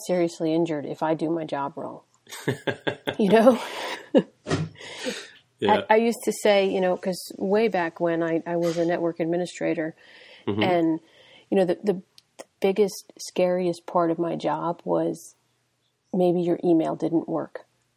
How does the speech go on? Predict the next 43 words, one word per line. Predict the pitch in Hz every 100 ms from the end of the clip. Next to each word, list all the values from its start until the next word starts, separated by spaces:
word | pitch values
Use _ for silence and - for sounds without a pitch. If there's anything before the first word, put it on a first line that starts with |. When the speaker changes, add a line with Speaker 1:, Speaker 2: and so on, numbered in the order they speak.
| _
Speaker 1:
And | 180 170
Speaker 2:
Right. | 160 156
Speaker 1:
I'm | 160
pretty | 165 185 180
sure | 175 175
no | 170 160
one's | 165 160
gonna | 160 156
die | 147 151 156 151
if | 156 170
your | 165
email | 175 170 165
doesn't | 156 160 -
work, | 165 160
'cause | 170
if | 175
Speaker 2:
Yeah. | 202 185
Speaker 1:
you | 180
really | 185 180
need | 180 160
to |
talk | - 170 165
to | 170
someone | 170 170 165 156 -
and | 175
it's | 160 - - -
a | 170
life | 170 165 -
or | 156
death | 170 165 -
matter, | 156 170 190 - - _
there's | 190 180
always | 180 175 -
the |
telephone. | - 170 175 - - - - _ _ - - _ _ _
So | - 196
Speaker 2:
Right. | - -
Speaker 1:
I |
never | 190 196 190 185
felt | - 175 170
that, | - - _ _
that | 170 - _ -
pressure | - 190 - 147 -